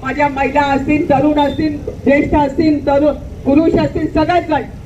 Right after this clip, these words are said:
सगळ्यांचं मी कौतुक करते. आणि पुन्हा पुन्हा ज्या ज्या वेळी आपल्याला संकट येईल, त्यावेळी आपण एक असू,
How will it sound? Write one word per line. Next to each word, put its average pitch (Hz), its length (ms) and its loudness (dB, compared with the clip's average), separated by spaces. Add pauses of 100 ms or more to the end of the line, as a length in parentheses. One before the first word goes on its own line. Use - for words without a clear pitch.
सगळ्यांचं 294 480 0
मी 277 100 -4
कौतुक 262 420 2
करते. - 420 0 (220)
आणि 285 180 4
पुन्हा 285 400 0
पुन्हा 302 320 0
ज्या 269 200 0
ज्या 311 160 0
वेळी 302 180 0
आपल्याला 285 380 -2
संकट 277 380 -2
येईल, 330 280 2 (240)
त्यावेळी 277 260 0
आपण 277 260 -4 (120)
एक 320 260 0
असू, 262 300 -2